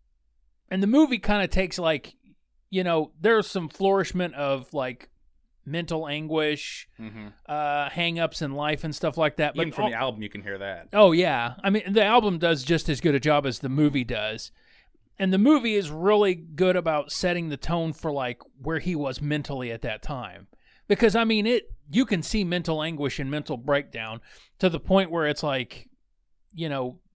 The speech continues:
Speaker 1: this isn't a sane person, and he's on stage. And they also battled with that because their original lead singer,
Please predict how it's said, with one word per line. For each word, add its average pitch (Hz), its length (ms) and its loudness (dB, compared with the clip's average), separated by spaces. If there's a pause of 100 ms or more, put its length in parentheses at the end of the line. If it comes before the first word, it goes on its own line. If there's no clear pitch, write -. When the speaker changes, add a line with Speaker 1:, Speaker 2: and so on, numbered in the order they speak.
(160)
Speaker 1:
this 233 200 0
isn't 180 240 4
a 147 60 0
sane 147 360 -2
person, - 500 -6 (100)
and 131 100 -6
he's 196 220 2
on 120 160 0
stage. 110 640 -6 (800)
And 170 480 0
they 170 160 0
also 240 360 6
battled 156 600 -2
with 151 140 0
that 160 240 0
because 151 480 -4 (160)
their 160 160 2
original 190 480 0
lead 151 200 -2
singer, 147 580 -6